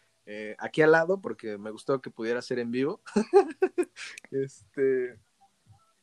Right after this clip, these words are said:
eh, y pues nada, la verdad, se los agradezco, mi gente, sigan escuchando, eh, no sé qué capítulo están escuchando, si este sea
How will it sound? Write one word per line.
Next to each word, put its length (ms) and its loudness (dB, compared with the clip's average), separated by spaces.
eh, 880 -6
y 180 0
pues 300 0
nada, 400 4
la 200 -2
verdad, 320 2
se 120 -8
los 120 -10
agradezco, 380 -4
mi 100 -6
gente, 260 -6
sigan 240 -4
escuchando, 640 -4
eh, 220 -6
no 100 -4
sé 140 -6
qué 120 -8
capítulo 380 -4
están 180 -4
escuchando, 520 -2
si 100 -4
este 140 -6
sea 240 4